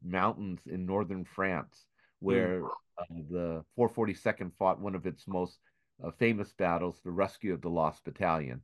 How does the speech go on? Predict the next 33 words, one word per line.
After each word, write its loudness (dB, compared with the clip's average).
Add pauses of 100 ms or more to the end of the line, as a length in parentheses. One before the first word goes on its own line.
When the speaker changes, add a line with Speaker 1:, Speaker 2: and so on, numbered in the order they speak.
(320)
Speaker 1:
where -2
they 0
went 0
into -4
the -4
forests 0
of, -2 (480)
uh, -2
the -8
Vosges 2
Mountains 0
and -6
rescued 0
a -2
battalion 0
of, -2 (420)
uh, -6 (100)
Texas -2
soldiers, -2 (600)
uh, -6
that -4
had -4
been -6
surrounded 0
by 0 (500)
the -2
Nazis. -2
And -6
they, -4
they -4
eventually, -2 (500)
uh, -10
saved 2